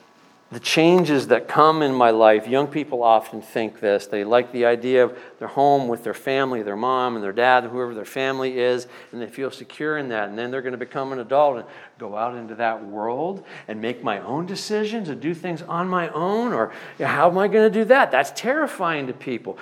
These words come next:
So we can be afraid for those and many other reasons of what's happened in the past that still kinda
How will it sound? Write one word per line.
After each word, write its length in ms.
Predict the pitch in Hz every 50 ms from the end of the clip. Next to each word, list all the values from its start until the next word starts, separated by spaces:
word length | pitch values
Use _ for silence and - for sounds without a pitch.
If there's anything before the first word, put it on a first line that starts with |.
| - - -
So 220 | - 185 185 180
we 100 | 175 175
can 160 | 175 185 180
be 160 | 160 165 151
afraid 460 | 151 143 - - 190 190 190 180 170 -
for 320 | 156 156 147 135 - - - - - - _ -
those 360 | 135 175 196 220 220 185 175
and 160 | 185 170 165
many 240 | 185 190 185 170 165
other 160 | 156 156 147
reasons 540 | 135 143 165 220 262 226 196 202 180 143 -
of 380 | - 156 151 151 139 - 143 - - - - _ _
what's 240 | 160 147 147 147 -
happened 380 | 160 175 180 175 - 175 156
in 100 | 156 147
the 80 | 143 135
past 480 | 139 - 139 139 151 190 226 220 - -
that 180 | 143 127 123
still 320 | - - - - 151 156 151
kinda 400 | 151 - 156 151 139 123 -